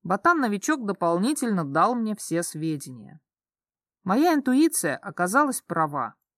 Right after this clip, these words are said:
София пришла помочь в обмен на то, что Артур отстанет.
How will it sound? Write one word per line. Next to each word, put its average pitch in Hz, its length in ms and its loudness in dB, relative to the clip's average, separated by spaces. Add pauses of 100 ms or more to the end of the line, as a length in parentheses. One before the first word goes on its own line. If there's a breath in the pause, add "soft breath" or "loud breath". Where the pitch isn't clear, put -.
(640)
София 302 440 0
пришла 262 420 -2
помочь 220 380 -2
в 196 80 -2
обмен 196 360 0
на 160 140 -2
то, 339 260 -2
что 180 260 -2
Артур 285 360 4
отстанет. 143 680 -4